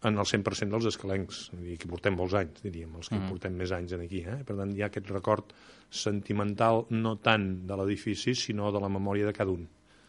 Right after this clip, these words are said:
Speaker 2: Exacte.
Speaker 1: Mm.
Speaker 2: Eh, el record sentimental, més o menys, eh, nostàlgic, i de veure com aquell edifici s'ensorra.
Speaker 1: Sí.
Speaker 2: Eh, s'ensorra provocadament, evidentment,
Speaker 1: Sí, sí, sí.
Speaker 2: i absolutament, eh, de forma controlada.
Speaker 1: Sense desgràcies personals i amb el mínim de,
Speaker 2: <laughs>
Speaker 1: d'enrenou per als veïns, que haig de dir que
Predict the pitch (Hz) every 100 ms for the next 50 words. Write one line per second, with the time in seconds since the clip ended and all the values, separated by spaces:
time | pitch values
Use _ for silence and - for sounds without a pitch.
0 | - 98 95 90 - 92 - - 90 87
1 | 104 98 95 92 92 90 101 101 117 -
2 | 104 113 104 107 117 113 117 110 113 107
3 | 107 110 - 110 107 107 110 110 - 117
4 | 113 113 113 - 117 110 107 107 110 110
5 | 107 101 104 101 95 101 107 95 104 -
6 | 135 139 156 220 - 90 82 - 95 85
7 | 85 - - 95 98 107 92 - 90 92
8 | 104 113 92 90 92 113 131 110 98 92
9 | 95 - 101 98 98 104 - - - 104
10 | 101 104 101 95 98 104 101 104 - -
11 | 117 107 101 101 98 92 90 104 - 95
12 | 92 101 - 107 - 110 120 120 131 127
13 | 123 104 101 104 92 101 - 101 87 -
14 | - - - 120 107 104 98 107 107 110
15 | 117 123 117 92 104 107 123 - 110 90
16 | 104 98 - 110